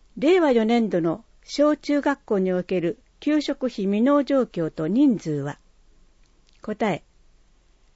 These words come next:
小学校は六十八万八千二百五十七円で四十三人。中学校は八十七万二千円で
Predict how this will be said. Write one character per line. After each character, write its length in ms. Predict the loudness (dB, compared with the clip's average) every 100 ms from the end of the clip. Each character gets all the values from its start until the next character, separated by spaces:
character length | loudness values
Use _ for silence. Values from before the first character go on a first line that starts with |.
| _
小 260 | -2 2 4
学 220 | 2 -2
校 200 | -2 0
は 220 | 0 -4 _ -8
六 280 | -6 -2 0
十 240 | 2 0
八 300 | 0 -4 -4
万 260 | -2 -2 -4 _ _
八 180 | -6 -6
千 400 | -4 -2 0 0
二 100 | 0
百 320 | -2 -2 -2
五 160 | -2 -2
十 220 | 0 0
七 280 | 2 0 0
円 240 | 0 0
で 180 | -2 -8 _ _ _ _
四 260 | 0 2 2
十 220 | 2 -2
三 280 | -2 -2 -2
人。 200 | -4 -8 _ _ _ _ _ _ _ -10
中 240 | -2 0
学 240 | 0 -4 -4
校 220 | -4 -2
は 200 | -4 -8 _ _ -20 _
八 300 | -10 -4 0
十 180 | 4 6
七 260 | 6 4 4
万 280 | 2 2
二 100 | 0
千 300 | 0 -2 -2
円 240 | -2 -2 -2
で 200 | -2